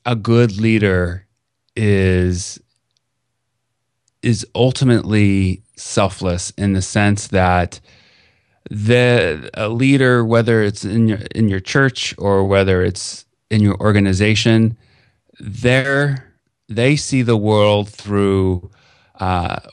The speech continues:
what is possible for you as an individual, and that they have a responsibility to help you,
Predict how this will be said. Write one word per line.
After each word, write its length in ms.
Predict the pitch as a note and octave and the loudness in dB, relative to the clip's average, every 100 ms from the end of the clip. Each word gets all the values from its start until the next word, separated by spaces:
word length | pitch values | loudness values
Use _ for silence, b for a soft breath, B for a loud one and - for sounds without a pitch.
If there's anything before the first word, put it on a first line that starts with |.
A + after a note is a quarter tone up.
| - | -16
what 600 | - G2 A#2+ B2 - _ | -16 -6 -2 -2 -4 _
is 240 | - G#2+ - | -6 -4 -4
possible 680 | - G2+ G#2 - F#2 F#2+ F2+ | -8 -4 -4 -4 -4 -2 -2
for 360 | - - F#2+ | -6 -6 -2
you 480 | F#2 F#2 G2+ F#2+ F#2 | -2 2 2 4 2
as 160 | F#2 F2+ | 0 -4
an 100 | F2 | -2
individual, 720 | E2+ E2+ E2+ E2 E2+ - - b b b - | -4 -4 -4 -6 -8 -10 -12 b b b -2
and 640 | G2 F#2+ F#2 F#2 F2 F2 - - | 0 2 2 2 2 -2 -6 -6
that 380 | - G2 F#2+ | -2 -2 -2
they 220 | - G#2+ G#2 | -2 0 0
have 380 | G2+ F#2 F#2 F2+ | -2 -2 -2 -4
a 80 | F#2+ | -8
responsibility 960 | F#2 - F#2+ F#2 F2 F2+ F2+ F2 F3 D#3+ | -8 -6 -4 -4 -2 -2 0 0 -2 -6
to 180 | - | -10
help 360 | F2+ - F2+ - | -8 0 0 0
you, 420 | F2+ F2+ F2 F2 | 0 2 2 0